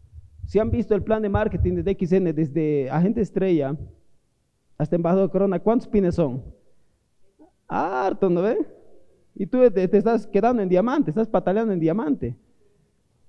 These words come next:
esperando que tus estrellas hagan cien puntos. <laughs> ¿Ya? Porque cuando haces crecer tu red, un día no tienes que jugar a nadie <laughs> en esas líneas. De por sí aparece, el primer día aparecen cien puntos. ¿Quién sabe si habrá hecho en cada línea?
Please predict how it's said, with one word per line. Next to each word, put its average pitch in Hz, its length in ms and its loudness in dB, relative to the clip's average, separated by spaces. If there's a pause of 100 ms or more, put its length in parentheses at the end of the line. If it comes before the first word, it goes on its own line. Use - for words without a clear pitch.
esperando 214 460 2
que 196 120 2
tus 180 140 -2
estrellas 214 340 2
hagan 208 240 0
cien 220 220 2
puntos. 294 680 4
<laughs> - 60 6 (2500)
¿Ya? 185 260 0
Porque 190 320 -2
cuando 214 240 0
haces 277 220 0
crecer 220 340 0
tu 214 120 0
red, 202 260 0 (140)
un 262 180 0
día 240 200 2
no 247 160 -2
tienes 320 200 0
que 202 100 -2
jugar 190 240 2
a 160 80 0
nadie 175 540 -6 (260)
<laughs> - 640 2
en 190 240 -2
esas 190 260 -2
líneas. 165 480 -4
De 190 120 -4
por 247 260 -6
sí 202 260 -6 (260)
aparece, 202 460 0
el 208 100 0
primer 233 320 0
día 190 280 0
aparecen 160 400 -2
cien 214 180 -2
puntos. 196 220 -4
¿Quién 247 160 2
sabe 202 160 4
si 185 60 0
habrá 156 240 0
hecho 190 180 0
en 156 80 -2
cada 240 320 4
línea? 175 480 0